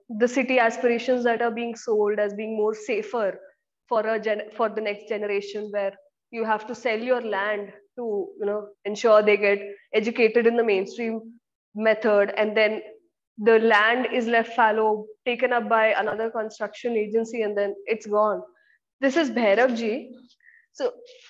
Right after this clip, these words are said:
he conserves rice, he's an activist, he farms, and, <coughs> and he expects or wishes his son to do the same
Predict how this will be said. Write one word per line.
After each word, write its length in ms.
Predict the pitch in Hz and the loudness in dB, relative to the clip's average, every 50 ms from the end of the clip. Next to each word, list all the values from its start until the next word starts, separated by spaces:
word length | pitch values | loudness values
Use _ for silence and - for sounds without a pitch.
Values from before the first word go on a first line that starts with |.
| - _ - | -20 _ -10
he 480 | - - 294 277 294 302 320 302 294 | -4 0 0 2 2 2 0 0 0
conserves 500 | - 240 240 240 226 247 254 254 247 214 | 0 0 0 2 2 2 2 2 0 -2
rice, 480 | 214 214 208 208 226 254 269 - 262 - - - | -4 -2 -2 -2 -2 -2 -6 -8 -8 -12 -18 -14
he's 220 | - 240 233 214 226 | -10 -10 -4 0 0
an 100 | 214 214 | 2 2
activist, 640 | 196 196 190 - - 254 247 247 240 240 254 247 247 247 | 2 0 0 0 -2 0 4 6 6 6 6 4 0 -8
he 320 | 247 240 233 233 226 - _ _ _ _ _ _ _ _ _ _ _ _ - | -6 -6 -6 -6 -8 -10 _ _ _ _ _ _ _ _ _ _ _ _ 4
farms, 480 | 247 220 214 202 202 214 269 311 294 - - - - - - _ _ _ _ - | 4 6 6 6 4 4 4 2 0 -2 -12 -14 -16 -20 -20 _ _ _ _ 0
and, 180 | 214 220 220 - - - - - _ _ _ _ _ _ - - - - - | 0 2 2 0 -4 -12 -16 -20 _ _ _ _ _ _ -20 -16 -4 0 2
<coughs> 680 | - - - - - 311 - - - - - - - - _ - - - _ _ _ _ _ _ _ _ _ _ _ _ _ _ _ _ _ _ _ _ - - - | 4 6 6 6 4 0 -2 -4 -10 -8 -8 -8 -10 -10 _ -20 -20 -20 _ _ _ _ _ _ _ _ _ _ _ _ _ _ _ _ _ _ _ _ -14 -4 0
and 180 | 247 247 247 | 0 0 0
he 500 | 233 277 285 320 349 277 - - - - - - - - - - - - | 0 2 2 4 2 2 -2 -6 -10 -12 -14 -16 -18 -20 -20 -18 -6 -2
expects 580 | 233 240 - - - - 277 277 277 - - 320 | -2 -2 -2 -4 -2 0 0 0 0 0 2 4
or 160 | 277 269 262 | 4 4 6
wishes 360 | 233 262 262 - 330 311 254 | 4 0 0 2 0 0 2
his 240 | 262 277 269 - - | 2 0 0 -2 0
son 320 | 311 269 254 269 302 294 | 2 2 2 2 2 0
to 80 | 311 285 | 0 -2
do 180 | 240 247 247 220 | -2 -2 2 2
the 100 | 240 240 | 2 2
same 460 | 240 240 254 202 175 170 185 302 | 2 0 -2 0 0 -2 -4 -6